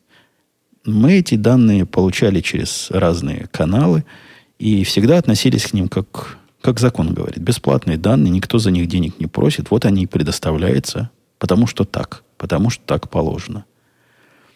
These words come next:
Теперь он к нам пришел и говорит: «Чуваки, да, данные бесплатные, вы правы. Однако вы ведь эти данные храните у себя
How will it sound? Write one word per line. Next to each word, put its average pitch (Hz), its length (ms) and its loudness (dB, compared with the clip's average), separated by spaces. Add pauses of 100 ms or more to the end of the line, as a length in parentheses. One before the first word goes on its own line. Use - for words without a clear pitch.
(180)
Теперь - 320 2
он 170 80 4
к 139 80 -8
нам 131 160 4
пришел - 300 2
и - 20 0
говорит: 98 220 0
«Чуваки, - 500 0
да, 135 220 2
данные 135 440 2
бесплатные, 113 560 0
вы 92 100 0
правы. - 360 -6 (360)
Однако 117 640 0 (720)
вы 117 180 4
ведь 101 160 -2
эти - 160 0
данные 95 400 2
храните 98 540 0
у 80 100 -2
себя 87 380 -2